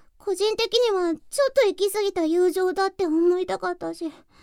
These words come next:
そうだと思うんだけど。だから、あんま自信ないって。友情ってい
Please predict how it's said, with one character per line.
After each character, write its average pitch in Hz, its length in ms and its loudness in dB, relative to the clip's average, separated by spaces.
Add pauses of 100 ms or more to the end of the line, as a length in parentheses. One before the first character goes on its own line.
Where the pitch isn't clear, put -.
(1080)
そ 466 240 -10
う - 20 -6
だ 339 140 -6
と 302 120 -8 (1080)
思 320 280 -2
う 311 40 -6
ん - 20 -10
だ 311 120 -10
け - 140 -20
ど。 - 80 -20 (3000)
だ 359 140 -6
か 359 200 -2
ら、 269 60 -8
あ 262 40 -16 (960)
ん 311 80 0
ま 403 140 -2
自 349 260 -8
信 440 160 -12 (360)
な 415 60 -14 (120)
い 508 60 -2
っ - 60 -20
て。 349 80 -8
友 311 40 -6
情 302 60 -18 (1900)
っ - 40 -20
て 466 80 2
い 440 40 4